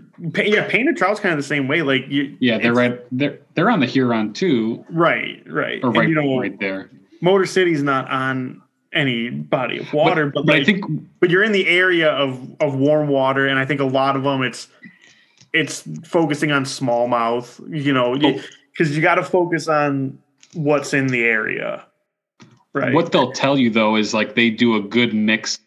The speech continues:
Speaker 2: of, yeah, you have the warm water guys because that's just what's in the area,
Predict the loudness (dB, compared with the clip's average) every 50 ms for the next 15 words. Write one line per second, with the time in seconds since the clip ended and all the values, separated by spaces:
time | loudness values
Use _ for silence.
0 | _ _ _ _ _ _ _ -4 -2 0 0 0 0 0 0 0 -2 -2 -4 -4
1 | -4 -2 0 0 2 2 2 2 0 0 0 -2 -2 -2 0 0 0 -2 -4 -8
2 | _ _ -12 -8 -6 -6 -8 -8 -12 _ _ _ _ _ _ _ _ -6 -6 -6
3 | -6 -8 -8 -8 -6 -6 -6 -4 -2 -4 -2 -2 -2 -2 -2 -2 -2 -2 -2 -2
4 | -2 -2 -4 -6